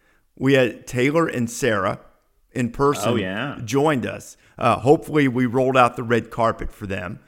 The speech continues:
Speaker 1: So what, what did you, what did you guys think? Was that the first time you guys have been on? I know it is with us, but is it the first time you've been on site for game day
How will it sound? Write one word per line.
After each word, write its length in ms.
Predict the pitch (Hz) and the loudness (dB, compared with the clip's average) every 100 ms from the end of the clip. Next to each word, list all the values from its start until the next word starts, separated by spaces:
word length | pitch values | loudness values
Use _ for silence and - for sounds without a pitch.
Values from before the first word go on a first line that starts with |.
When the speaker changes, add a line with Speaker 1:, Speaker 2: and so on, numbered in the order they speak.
| _ _ | _ _
Speaker 1:
So 480 | - 135 120 117 113 | -6 0 2 2 0
what, 320 | 107 139 - 139 | 0 0 0 4
what 180 | 170 | 4
did 180 | 180 160 | 4 -4
you, 260 | 185 170 - | -2 -4 -4
what 140 | 156 165 | 2 2
did 160 | 156 | 2
you 80 | 170 | 0
guys 260 | 165 151 - | 4 4 2
think? 160 | 160 | -2
Was 100 | 139 | 2
that 160 | 185 208 | 2 2
the 80 | 202 | -2
first 340 | 202 202 - | 0 0 0
time 300 | 156 156 180 | 2 2 0
you 60 | 151 | 2
guys 340 | 147 147 180 | 4 4 2
have 140 | 135 | -2
been 180 | 143 143 | 0 2
on? 360 | 135 131 120 - _ _ _ _ | 2 2 0 -8 _ _ _ _
I 100 | 139 | 2
know 120 | 160 | 4
it 80 | 190 | 6
is 160 | 160 - | 4 2
with 140 | 123 | 4
us, 420 | 143 143 98 - | 6 6 2 -8
but 240 | - 131 117 | 0 2 2
is 140 | 117 | 0
it 120 | 139 | -6
the 80 | - | -8
first 260 | - 160 147 | -6 -6 -2
time 160 | 139 | -4
you've 80 | 131 | -2
been 100 | 139 | -2
on 120 | 131 120 | -2 0
site 220 | 143 123 | -2 -4
for 80 | 127 | -4
game 280 | 123 127 | -4 -2
day 360 | 127 123 113 | 0 2 0